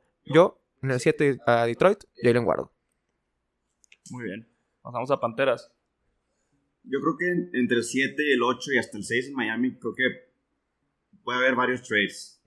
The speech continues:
Speaker 3: Equipos de afuera que quieran entrar ahí por un quarterback. Entonces creo que estos tres equipos van a estar buscando irse para abajo. Pero si se queda aquí Panteras, yo creo que van a buscar un corner o un liniero ofensivo.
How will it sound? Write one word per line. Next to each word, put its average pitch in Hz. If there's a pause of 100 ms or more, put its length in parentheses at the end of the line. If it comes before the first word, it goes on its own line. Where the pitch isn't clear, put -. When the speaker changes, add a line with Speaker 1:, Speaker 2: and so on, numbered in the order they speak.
Speaker 3:
Equipos 113
de 113
afuera 117
que 120
quieran 110
entrar 110
ahí 110
por 107
un 104
quarterback. 127 (160)
Entonces 107
creo 127
que 135
estos 135
tres 123
equipos 117
van 104
a -
estar 110
buscando 113
irse 107
para 101
abajo. 107 (720)
Pero 117
si 113
se 117
queda 123
aquí 135 (200)
Panteras, 123
yo 107
creo 117
que 117
van 104
a 113
buscar 110
un 107
corner 113
o 107
un 104
liniero 104
ofensivo. 98